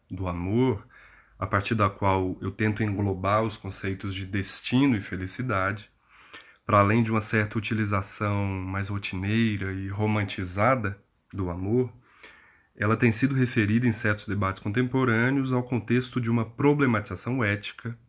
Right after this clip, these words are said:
relativa à constituição dos sujeitos nas relações morais. É dessa maneira que, por exemplo, as assim chamadas filosofias do reconhecimento de Axel Honneth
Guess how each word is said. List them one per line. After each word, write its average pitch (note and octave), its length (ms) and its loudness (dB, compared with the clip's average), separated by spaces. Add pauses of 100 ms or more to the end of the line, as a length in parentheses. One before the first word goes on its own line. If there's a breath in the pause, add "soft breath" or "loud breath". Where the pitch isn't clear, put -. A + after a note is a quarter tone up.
(340)
relativa G#2 640 0
à F2 60 -4
constituição B2+ 720 -2
dos F3+ 140 -4
sujeitos G#2 680 -4 (240)
nas G#2+ 140 -2
relações G#2 480 0
morais. G2 580 -4 (520)
É G2 100 -4
dessa F2+ 320 -2
maneira A2+ 480 2
que, A#2 180 -8 (320)
por A2 160 2
exemplo, G2 880 -4
as G2 140 -4
assim G2 240 -4
chamadas G2 480 -2
filosofias G#2 640 0
do G#2+ 80 0
reconhecimento G#2 1000 -2
de F#2+ 240 -6
Axel F#2+ 420 -6
Honneth A2+ 460 0